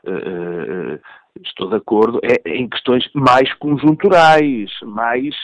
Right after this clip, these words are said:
eh, ligadas à, à gestão próxima. M-, mas digamos, quer dizer, mesmo nesse aspecto,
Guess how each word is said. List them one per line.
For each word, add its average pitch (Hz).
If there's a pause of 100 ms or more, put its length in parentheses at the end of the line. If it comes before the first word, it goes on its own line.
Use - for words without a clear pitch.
(360)
eh, 120 (120)
ligadas 135
à, 143 (220)
à 131
gestão 151
próxima. 165 (360)
M-, 160
mas 175
digamos, 98
quer 113
dizer, 117
mesmo 165
nesse 123
aspecto, 139